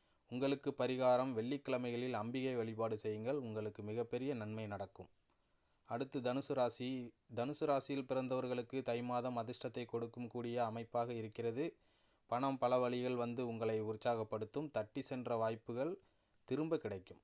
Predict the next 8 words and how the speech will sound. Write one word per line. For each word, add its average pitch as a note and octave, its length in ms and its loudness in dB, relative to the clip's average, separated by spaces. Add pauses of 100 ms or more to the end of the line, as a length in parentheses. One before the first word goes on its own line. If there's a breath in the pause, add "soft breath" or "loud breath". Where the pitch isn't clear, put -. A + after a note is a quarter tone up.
குடும்பத்தில் B2+ 600 -2
அமைதி A#2 320 -2
நிலவும். A2+ 480 0
கணவன் B2+ 440 -2
மனைவிக்கு A#2 640 -4
இடையில் A#2+ 400 0
இருக்கும் A2+ 400 -4
பிரச்சனைகளை A2+ 640 -2